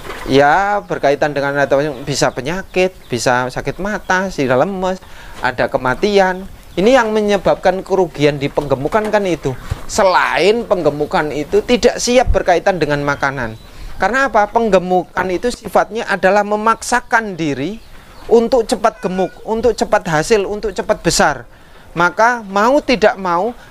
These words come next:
adalah manipulasi makanan. Maka tanpa makanan yang berkualitas, penggemukan itu tidak berhasil. Gitu. Kalau makanan serba berkualitas, yang serba bagus, serba mahal,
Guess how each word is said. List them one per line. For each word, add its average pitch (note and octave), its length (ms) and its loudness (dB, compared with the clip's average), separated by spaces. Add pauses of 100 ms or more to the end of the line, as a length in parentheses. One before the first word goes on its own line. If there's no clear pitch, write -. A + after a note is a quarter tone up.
(120)
adalah G#3 420 4
manipulasi G#3 720 2
makanan. F3+ 560 -2 (400)
Maka F3 320 2
tanpa G#3+ 540 0
makanan A#3 420 0
yang G#3+ 160 -6
berkualitas, F3+ 720 0
penggemukan D#3+ 540 -2
itu F#3+ 180 -2
tidak D#3 300 2
berhasil. C3 500 -2 (480)
Gitu. C#3+ 320 2 (880)
Kalau C4 320 2
makanan B3 560 -2
serba G#3 460 2
berkualitas, G3 1000 0 (400)
yang F#3+ 240 2
serba F3+ 460 0
bagus, B3+ 400 0
serba E3+ 320 2
mahal, A3 480 0